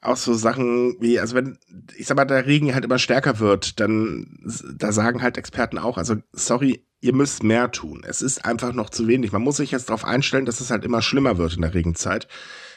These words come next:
Genauso wie man sich darauf einstellen muss, dass der Sommer in Japan definitiv heißer wird. Und ich meine,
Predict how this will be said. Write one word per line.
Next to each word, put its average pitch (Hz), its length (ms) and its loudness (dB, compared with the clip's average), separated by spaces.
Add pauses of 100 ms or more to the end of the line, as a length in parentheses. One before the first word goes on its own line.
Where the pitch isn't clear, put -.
Genauso 135 340 4
wie 143 40 0
man 135 120 0
sich 127 120 -2
darauf 120 180 -2
einstellen 127 320 2
muss, 139 200 2
dass 120 200 -2
der 123 200 2
Sommer 113 300 4
in 131 80 4
Japan 110 380 2
definitiv 113 540 -2
heißer 160 440 0
wird. - 240 -16 (280)
Und - 100 0
ich 120 80 2
meine, 127 320 -2